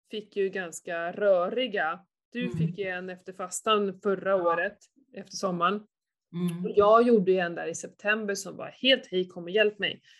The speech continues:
Speaker 1: Ja, det, eh, visade sig ju att jag hade ju tränat alldeles för hårt innan. Jag hade fastat alldeles för länge.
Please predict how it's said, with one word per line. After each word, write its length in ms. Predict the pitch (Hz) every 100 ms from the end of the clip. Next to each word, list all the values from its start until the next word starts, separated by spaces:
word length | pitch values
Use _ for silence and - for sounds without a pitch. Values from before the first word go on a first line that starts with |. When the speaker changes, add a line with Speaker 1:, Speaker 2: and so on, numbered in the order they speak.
| _ _ -
Speaker 1:
Ja, 220 | 214 202
det, 440 | 196 226 214 208
eh, 640 | 202 - 196 - 135 175 156 139
visade 480 | 214 196 - 196 208
sig 200 | 208 190
ju 100 | 185
att 180 | 175 135
jag 440 | 151 185 208 208
hade 180 | 214 208
ju 60 |
tränat 540 | 208 - 202 170 196 226
alldeles 360 | 170 165 180
för 80 | -
hårt 360 | 175 180 233 -
innan. 520 | 196 175 170 185 226
Jag 120 | 208
hade 200 | 190 180 180
fastat 560 | - 226 - - 233
alldeles 460 | - 202 170 185 185
för 100 | 196
länge. 520 | 185 170 170 214 233